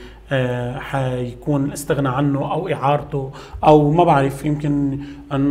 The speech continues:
ما نعطي حدا ونخليه ما يكون ضمن لائحة منتخب لبنان، سوري، لائحة بطولة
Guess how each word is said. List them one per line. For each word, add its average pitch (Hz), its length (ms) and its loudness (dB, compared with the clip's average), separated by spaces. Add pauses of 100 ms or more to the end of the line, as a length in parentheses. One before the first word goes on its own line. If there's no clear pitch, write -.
(280)
ما 185 220 2
نعطي 165 260 4
حدا 165 240 -2
ونخليه 165 760 -2 (200)
ما 170 160 0
يكون 170 300 2
ضمن 151 220 0
لائحة 156 420 -2
منتخب 160 380 -6
لبنان، 170 360 -6 (320)
سوري، 139 300 4
لائحة 147 320 4
بطولة 147 420 2